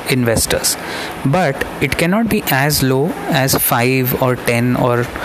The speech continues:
twelve. Ideal P E ratio range to start investing in a stock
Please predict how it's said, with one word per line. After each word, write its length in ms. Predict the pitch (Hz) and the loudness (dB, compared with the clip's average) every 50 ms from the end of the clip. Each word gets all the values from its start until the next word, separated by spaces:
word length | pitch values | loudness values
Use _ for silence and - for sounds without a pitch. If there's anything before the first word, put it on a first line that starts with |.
| - - - - - - | -8 -8 -10 -8 -4 -2
twelve. 320 | 151 139 143 - - - - - - - - - - - - | 0 0 2 0 0 -2 -4 -8 -8 -8 -8 -8 -8 -4 -2
Ideal 480 | - 135 139 143 139 147 185 196 196 190 | 0 2 2 2 2 2 2 2 0 0
P 160 | - - 165 147 160 170 | 0 0 0 2 2 2
E 20 | |
ratio 420 | 170 165 156 151 - - 160 160 160 | 2 2 2 2 2 2 2 2 2
range 460 | 147 139 139 131 123 123 - - - | 2 2 2 2 2 0 0 0 0
to 100 | 151 - - - - | -2 -2 -2 -2 -2
start 420 | 117 - - 135 143 160 - - - | 0 0 2 2 0 0 0 0 0
investing 640 | 147 131 131 127 123 131 127 123 - - 170 165 160 | 2 2 2 2 2 2 2 0 0 0 0 2 2
in 100 | 151 143 | 2 2
a 80 | 139 131 | 2 0
stock 420 | - - - 117 117 120 - - | 0 0 0 0 0 -2 -4 -4